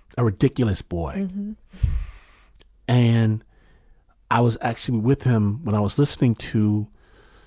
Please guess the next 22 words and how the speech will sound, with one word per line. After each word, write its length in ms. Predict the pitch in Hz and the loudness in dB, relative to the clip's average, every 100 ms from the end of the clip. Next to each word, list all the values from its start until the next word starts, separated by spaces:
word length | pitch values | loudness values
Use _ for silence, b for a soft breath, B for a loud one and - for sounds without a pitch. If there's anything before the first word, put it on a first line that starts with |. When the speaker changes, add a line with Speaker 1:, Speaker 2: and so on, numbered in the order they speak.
| b b | b b
Speaker 1:
some 180 | - 120 110 | -2 2 2
of 40 | |
your 120 | 107 | 2
story, 640 | 98 - 131 147 151 113 - | -2 -4 0 2 2 0 0
and 260 | 110 107 - 123 | 0 0 0 -4
it 200 | 107 - | -4 -2
made 340 | 104 113 113 | 0 0 0
me 300 | 101 101 101 - _ _ _ - | 0 0 -2 -10 _ _ _ -14
squeeze 880 | - - - 120 143 147 139 117 - | -10 -8 -8 -2 2 2 2 -2 -4
on 180 | 104 107 | 0 2
him 300 | 104 98 104 _ _ _ _ _ _ _ _ _ _ _ | 2 0 -4 _ _ _ _ _ _ _ _ _ _ _
really, 240 | 131 156 156 | 2 4 6
really, 220 | 139 131 | 4 2
really, 200 | 120 117 | 2 0
really, 480 | 113 117 117 123 113 | 0 0 2 0 0
really, 240 | 120 113 104 | -2 0 0
really, 240 | 107 107 | 0 0
really 300 | 104 104 101 | -2 -2 -4
tight. 560 | - - 107 98 78 _ _ - - _ _ _ b b b b b b b b b _ _ - _ _ _ | -8 -8 -4 -4 -4 _ _ -20 -20 _ _ _ b b b b b b b b b _ _ -20 _ _ _
And 640 | 113 117 113 107 101 98 107 _ _ _ _ _ _ _ _ _ _ _ _ _ _ _ - | 2 4 4 4 2 0 -4 _ _ _ _ _ _ _ _ _ _ _ _ _ _ _ -10
I 160 | 104 104 | -8 -8
felt 680 | - - 135 139 127 - | -10 -8 -2 0 0 -4